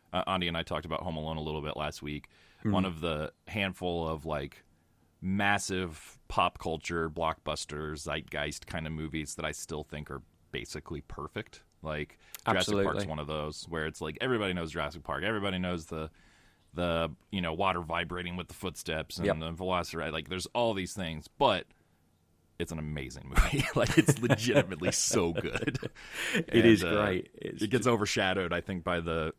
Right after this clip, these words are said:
Speaker 1: the cultural effect more than anything. But it's, yeah, it's an
Speaker 2: Hmm.
Speaker 1: amazing movie.
Speaker 2: And it's straight up horror as well. Like, the scene with, um, again, I'm terrible with actress names as, uh, and actor names and, and character names,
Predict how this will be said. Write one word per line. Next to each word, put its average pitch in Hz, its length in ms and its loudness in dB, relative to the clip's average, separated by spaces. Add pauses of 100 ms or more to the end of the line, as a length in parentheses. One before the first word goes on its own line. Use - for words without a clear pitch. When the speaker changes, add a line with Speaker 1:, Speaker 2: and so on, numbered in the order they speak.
Speaker 1:
the 92 100 -2
cultural 95 500 2
effect 82 440 -4
more 87 160 -2
than 80 160 -4
anything. 78 460 -4
But 76 220 -2
it's, - 340 -10
yeah, 76 260 0
it's - 100 -14
an - 60 -6 (120)
Speaker 2:
Hmm. 92 40 -4
Speaker 1:
amazing 78 460 -4
movie. 76 240 -6 (260)
Speaker 2:
And 135 100 4
it's 131 140 4
straight 190 240 10
up 107 140 8
horror 127 340 12
as 95 100 0
well. 113 280 12
Like, 104 260 8
the 110 180 10
scene 127 560 6
with, 113 540 6
um, 107 580 6 (580)
again, 127 440 8
I'm 120 120 6
terrible 127 340 8
with 120 120 6
actress 117 560 2
names 110 400 4
as, 104 180 -2
uh, 110 300 0
and 110 140 2
actor 107 260 0
names 107 380 2
and, 104 180 -2
and 104 320 -4
character 104 420 0
names, 104 440 -2